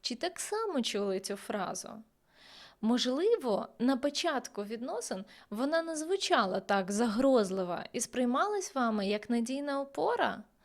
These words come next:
Але тепер вона обмежує та тисне на вас, ніби вам та вашій думці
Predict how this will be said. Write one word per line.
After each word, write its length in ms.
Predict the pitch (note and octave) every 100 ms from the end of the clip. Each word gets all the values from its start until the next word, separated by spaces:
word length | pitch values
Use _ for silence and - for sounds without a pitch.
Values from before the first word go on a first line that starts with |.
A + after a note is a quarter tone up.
| - - - - -
Але 340 | C#4 C#4+ C4+
тепер 540 | C4+ C4 C#4 D4 E4 -
вона 400 | - A3+ C4 C4+ C4
обмежує 920 | B3+ G#3 B3 C4+ C#4+ A3 F#3+ F3+ D#3+ -
та 140 | - A3
тисне 600 | - - F4 G#4 C#4 A#3
на 180 | G#3+
вас, 420 | F#3+ E3 - - - - -
ніби 340 | A#3+ C4 B3+ C#4+
вам 380 | A#3+ C4+ E4+ F4
та 120 | C#4+
вашій 380 | B3 C#4+ - C4
думці 580 | G#3 B3+ E4+ F#4 C4+